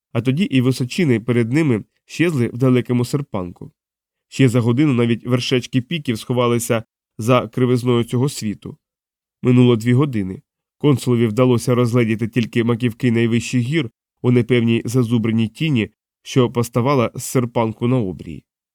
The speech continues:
А потім трав'яне море розлилося від горизонту до горизонту, абсолютно однакове в усіх напрямках, якщо не брати до уваги чуттєвих брижів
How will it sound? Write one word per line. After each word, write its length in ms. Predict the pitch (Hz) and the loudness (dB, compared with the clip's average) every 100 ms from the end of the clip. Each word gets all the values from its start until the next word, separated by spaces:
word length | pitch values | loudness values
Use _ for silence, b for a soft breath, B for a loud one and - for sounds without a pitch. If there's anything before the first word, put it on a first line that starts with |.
| _ _ _ _ - | _ _ _ _ -6
А 100 | 117 | -2
потім 280 | - 233 160 | 0 0 0
трав'яне 400 | 131 127 127 127 | 2 4 4 4
море 300 | 170 147 - | 4 2 0
розлилося 600 | 127 120 127 123 123 123 | 0 2 2 2 2 -2
від 200 | 120 123 | 0 0
горизонту 500 | 123 127 117 120 120 | 2 2 2 0 -2
до 140 | 113 | -2
горизонту, 680 | 117 123 147 151 113 104 104 _ _ - | 0 0 0 -2 -2 -4 -6 _ _ -4
абсолютно 580 | 117 - 131 131 127 | -4 0 2 2 0
однакове 560 | 123 117 156 135 113 113 | -2 0 -2 -2 -2 0
в 100 | 117 | 0
усіх 320 | 127 123 117 | 0 -2 -4
напрямках, 540 | 160 165 113 104 110 - _ _ | -4 -2 -4 -4 -6 -8 _ _
якщо 280 | 120 120 143 | -4 -2 2
не 100 | 127 | 2
брати 280 | 120 127 123 | 2 2 2
до 220 | 120 123 | 0 2
уваги 320 | 123 160 123 | 2 2 0
чуттєвих 520 | 113 127 - 127 120 104 | 0 -2 0 0 0 0
брижів 440 | 135 160 120 101 | 0 0 -2 -4